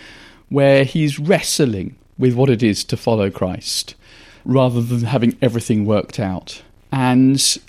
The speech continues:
he's honest about his struggles. And that I find pretty inspiring, particularly when you place it against his first century context,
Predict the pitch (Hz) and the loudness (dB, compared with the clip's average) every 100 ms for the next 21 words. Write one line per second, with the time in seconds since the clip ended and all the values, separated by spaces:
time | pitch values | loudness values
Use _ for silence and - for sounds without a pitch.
0 | _ _ - 135 143 139 - 165 160 107 | _ _ -10 0 2 0 -2 2 2 0
1 | - 135 123 120 120 117 - - 127 107 | -4 -4 -4 -4 -4 -4 -4 -4 -2 -2
2 | 90 - - - - - _ 151 156 151 | -6 -12 -14 -14 -14 -18 _ -4 -4 0
3 | 226 - 151 139 - 131 123 123 123 - | -2 -2 -2 -4 -2 -2 2 2 0 -2
4 | 156 - 139 127 - - 156 147 120 151 | -2 2 2 2 0 -2 0 2 0 -2
5 | - - - 208 170 160 143 151 147 - | -4 -6 -4 -2 2 2 2 -2 -2 -4
6 | - _ 135 139 131 - 139 - - 127 | -8 _ -4 0 -2 0 -2 -2 -2 -2
7 | - 143 139 123 123 - 175 139 - - | -2 -2 0 -2 -4 -2 -2 -2 -8 -14
8 | - - - | -12 -14 -14